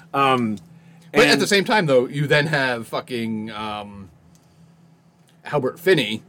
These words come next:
Speaker 1: Yeah.
Speaker 2: who was very serious throughout the
Speaker 1: Yeah,
Speaker 2: film.
Speaker 1: and,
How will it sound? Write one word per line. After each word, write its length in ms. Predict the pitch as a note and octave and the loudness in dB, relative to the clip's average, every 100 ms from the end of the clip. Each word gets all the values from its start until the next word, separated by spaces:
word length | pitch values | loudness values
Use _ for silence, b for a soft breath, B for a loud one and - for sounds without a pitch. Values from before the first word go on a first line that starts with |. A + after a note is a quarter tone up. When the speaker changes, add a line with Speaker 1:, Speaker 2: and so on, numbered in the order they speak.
| - | -2
Speaker 1:
Yeah. 180 | B2 B2 | 2 2
Speaker 2:
who 80 | G3+ | 2
was 140 | G3+ F3 | 0 2
very 240 | E3 - | 2 2
serious 460 | - A3+ G#2+ F2 - - | 0 -2 -2 -4 -12 -20
throughout 580 | - - - - B2+ - | -20 -20 -18 -6 -6 0
the 60 | A#3 | 2
Speaker 1:
Yeah, 300 | F4 D4+ - | 4 2 2
Speaker 2:
film. 300 | E3+ G3 E3 G#3+ | 2 2 0 -6
Speaker 1:
and, 120 | - | -8